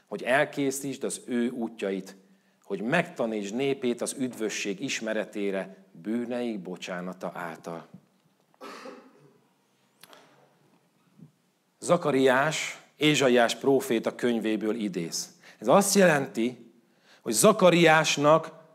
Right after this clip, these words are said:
nem csupán egy régi szöveg volt Ézsaiás próféta könyve, hanem az Isten szava, aminek minden egyes szavát komolyan vette, és hitt benne, hogy az be fog teljesedni. És amikor a Szentlélek által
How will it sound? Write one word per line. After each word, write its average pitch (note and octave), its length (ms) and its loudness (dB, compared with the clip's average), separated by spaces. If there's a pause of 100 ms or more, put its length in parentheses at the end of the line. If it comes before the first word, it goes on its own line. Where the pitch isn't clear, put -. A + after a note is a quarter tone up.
(120)
nem G#3+ 300 2
csupán F3+ 440 2
egy D#3 180 -2
régi D#3+ 320 2
szöveg C#3 480 -2
volt C#3+ 220 2
Ézsaiás C#3 640 0
próféta C3+ 580 0
könyve, B2 540 -4
hanem C3+ 400 -2 (340)
az A2 200 -6
Isten D#3+ 440 0
szava, F2+ 580 -4 (320)
aminek A#2+ 300 -4
minden F#3+ 540 2
egyes D#3 440 0
szavát D3 520 -4
komolyan D#3 500 -4
vette, D#3 300 -2
és - 200 -2
hitt G#3 220 0
benne, C3+ 280 -2
hogy C#3+ 160 2
az C3+ 100 -2
be C#3+ 160 -2
fog C#3+ 260 -6
teljesedni. G#2 680 -4 (600)
És C3 140 -4
amikor D#3+ 240 -2
a D3+ 60 2
Szentlélek E3+ 760 2
által D#3 720 2